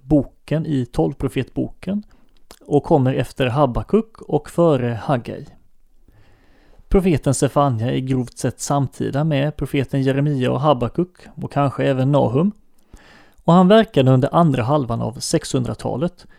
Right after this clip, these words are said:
under juda kung Josias regering. Det är svårt att med säkerhet avgöra om Sefania verkat före eller efter Josias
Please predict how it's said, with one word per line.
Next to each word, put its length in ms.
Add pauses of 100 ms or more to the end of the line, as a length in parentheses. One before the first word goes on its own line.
(240)
under 220
juda 440
kung 480
Josias 840
regering. 680 (1120)
Det 80
är 40
svårt 520
att 260
med 160
säkerhet 640
avgöra 640
om 300
Sefania 600
verkat 400
före 460 (280)
eller 200
efter 480
Josias 640